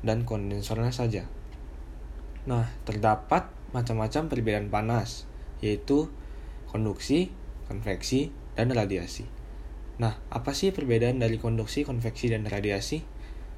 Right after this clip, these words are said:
Nah, pertama-tama kita lihat dari mediumnya.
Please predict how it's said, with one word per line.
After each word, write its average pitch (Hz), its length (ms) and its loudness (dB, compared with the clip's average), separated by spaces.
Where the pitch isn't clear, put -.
Nah, 107 240 2
pertama-tama 107 720 0
kita 127 240 0
lihat 127 160 4
dari 117 160 4
mediumnya. 107 560 2